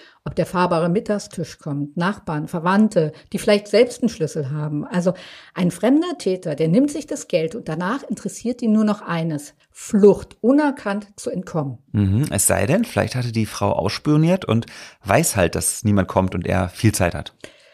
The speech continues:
Speaker 1: Es bleibt doch aber trotzdem extrem riskant, sich so lange in einer Wohnung aufzuhalten. Also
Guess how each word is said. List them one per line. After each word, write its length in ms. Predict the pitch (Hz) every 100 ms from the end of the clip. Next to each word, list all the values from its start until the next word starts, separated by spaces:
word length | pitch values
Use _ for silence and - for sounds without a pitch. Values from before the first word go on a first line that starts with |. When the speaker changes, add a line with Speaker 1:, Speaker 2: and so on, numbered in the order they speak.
| _ -
Speaker 1:
Es 80 | -
bleibt 320 | 226 262 -
doch 140 | 254
aber 280 | - 208 202
trotzdem 520 | - - 254 - 185
extrem 800 | - 175 - - - - 262 269
riskant, 520 | 247 233 - 185 156
sich 180 | 147 151
so 240 | 175 202 269
lange 340 | 208 202 226
in 100 | 226
einer 300 | 202 202 185
Wohnung 240 | 196 220 -
aufzuhalten. 720 | - - - 147 160 143 156
Also 240 | 151 175